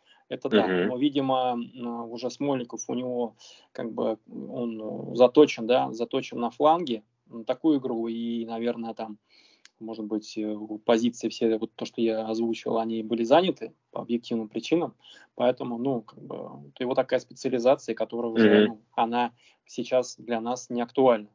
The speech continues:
Speaker 1: Но, тем не менее, мы говорим большое спасибо, уважение человеку, который, в общем-то, да, ну, в общем-то, и с-, вместе с нами остался,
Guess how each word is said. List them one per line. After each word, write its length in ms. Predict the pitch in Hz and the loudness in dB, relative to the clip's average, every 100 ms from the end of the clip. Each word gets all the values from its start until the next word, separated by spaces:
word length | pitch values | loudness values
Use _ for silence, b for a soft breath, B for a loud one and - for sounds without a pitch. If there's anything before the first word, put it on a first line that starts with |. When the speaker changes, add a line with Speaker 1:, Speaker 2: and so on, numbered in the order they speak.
| _ b b _ - | _ b b _ -10
Speaker 1:
Но, 220 | 117 117 | -8 -8
тем 200 | - 123 | -8 -8
не 60 | 120 | -6
менее, 320 | 127 156 147 | -4 -6 -8
мы 720 | 117 113 110 110 113 - - B B B B - | -10 -12 -12 -12 -14 -14 -16 B B B B -8
говорим 560 | 120 117 120 117 110 107 | 2 4 4 0 -6 -8
большое 280 | 113 135 | -4 -4
спасибо, 420 | 117 120 - - 135 | -4 -4 -4 -2 0
уважение 960 | 117 113 131 147 120 113 - - 135 | -2 -4 -6 -6 -8 -12 -16 -16 -16
человеку, 380 | - 117 120 - | -10 -4 -4 -6
который, 420 | 120 120 120 117 | -10 -6 -6 -8
в 80 | - | -10
общем-то, 320 | - - - 123 | -18 -16 -14 -6
да, 180 | 123 - _ - | -6 -6 _ 4
ну, 160 | 185 - | 4 4
в 40 | - | 0
общем-то, 320 | 117 127 143 | -6 -2 2
и 140 | 135 123 | 2 2
с-, 120 | - | -6
вместе 360 | 147 143 139 - | 0 0 0 -4
с 80 | |
нами 360 | 139 156 160 113 _ _ _ - | -2 0 -2 -6 _ _ _ -8
остался, 580 | 120 - 139 156 - | -8 4 6 6 2